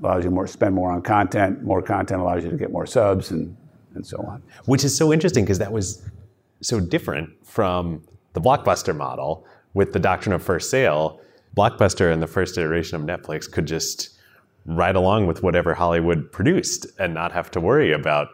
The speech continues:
Speaker 2: investing all of that money, you know, all that dynamic that you then later learned of more subs, investing in more content. You could be a small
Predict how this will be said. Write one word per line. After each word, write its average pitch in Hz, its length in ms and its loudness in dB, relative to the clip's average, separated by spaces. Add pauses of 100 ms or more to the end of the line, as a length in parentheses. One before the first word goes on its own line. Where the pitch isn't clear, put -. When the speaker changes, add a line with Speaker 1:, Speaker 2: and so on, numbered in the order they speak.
(120)
Speaker 2:
investing 82 760 -4 (400)
all 110 340 2
of 98 140 2
that 95 200 2
money, 92 680 0
you 110 60 2
know, 104 60 2
all 117 160 2
that 92 340 0
dynamic 101 460 2
that 90 200 -2
you 98 100 0
then 92 200 2
later 85 260 4
learned 98 320 4
of 78 200 0 (200)
more 90 200 4
subs, 85 540 0
investing 90 400 -4
in 82 80 -2
more 82 160 0
content. 92 480 -2 (480)
You 123 120 4
could 127 260 0
be 175 160 0
a 95 80 2
small 80 680 2